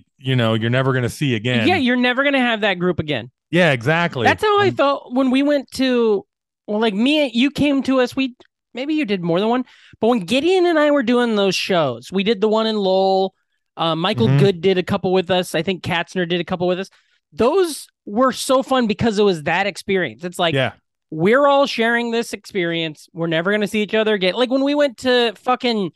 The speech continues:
Speaker 2: Gaffney's
Speaker 1: Or any,
Speaker 2: in
Speaker 1: yeah, or
Speaker 2: Saratoga
Speaker 1: any,
Speaker 2: Springs.
Speaker 1: or any fucking comedy festival.
Speaker 2: Total, yeah, for sure. I need to
Speaker 1: Too.
Speaker 2: start, I'm coming back into comedy festivals
Speaker 1: Me
Speaker 2: next
Speaker 1: too.
Speaker 2: year. Yeah.
Speaker 1: Me too. I, yeah.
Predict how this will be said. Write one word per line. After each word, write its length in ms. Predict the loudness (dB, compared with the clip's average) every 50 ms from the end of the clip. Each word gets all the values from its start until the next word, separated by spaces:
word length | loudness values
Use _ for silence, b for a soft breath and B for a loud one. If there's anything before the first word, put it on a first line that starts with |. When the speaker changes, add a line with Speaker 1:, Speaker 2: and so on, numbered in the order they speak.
| _ _ _ _ _ _ _ -14 -10 -2
Speaker 2:
Gaffney's 380 | 0 0 2 2 -2 -4 -2 2
Speaker 1:
Or 40 | 2
any, 260 | 4 4 4 2 0 -4 -14 -18 _ -2 0 0 2
Speaker 2:
in 80 | 2 2
Speaker 1:
yeah, 160 | 2 2 2 0
or 300 | 2 4 4 6 6 4
Speaker 2:
Saratoga 340 | 4 4 4 4 4 4 0
Speaker 1:
any, 40 |
Speaker 2:
Springs. 580 | -2 -4 -10 -10 -10 -10 -10 -12 -14 -18 -16 _ -4
Speaker 1:
or 120 | -2 -2 -2
any 280 | 0 0 2 2 2 2
fucking 520 | 0 0 -2 -2 0 0 -2 0 0 -2
comedy 340 | -2 -2 -2 0 0 0 -2 -2
festival. 560 | -4 -6 -8 -8 -12 -16 -16 -16 -18 -18 _ _ -20 -18 -18 -12 -4
Speaker 2:
Total, 340 | 0 0 2 2 0 0 0
yeah, 280 | 0 0 0 -2 -4 -6
for 140 | -8 -8
sure. 220 | -6 -4 -4 -4 -6 B B B B B B
I 100 | -4 -2
need 100 | 0 2
to 80 | 2 2
Speaker 1:
Too. 60 | 0
Speaker 2:
start, 200 | -2 -2 -4 -2 -4
I'm 160 | -4 -4 -2
coming 220 | -2 -2 -2 -2
back 200 | -2 -4 -4 -4
into 160 | -4 -6 -6 -6
comedy 300 | -6 -6 -6 -6 -8 -8
festivals 360 | -10 -10 -10 -2 -2 0 0
Speaker 1:
Me 120 | 2 2
Speaker 2:
next 120 | 0 0 -2
Speaker 1:
too. 60 | -6
Speaker 2:
year. 140 | -12 -20 -20 _ -12
Yeah. 280 | -8 -8 -6 -6 -6 -6 -6
Speaker 1:
Me 40 | -4
too. 260 | -2 0 0 0 0 0
I, 280 | -2 -2 -2 -4 -6 -10 _ _ -8
yeah. 260 | -4 -2 -2 -2 -4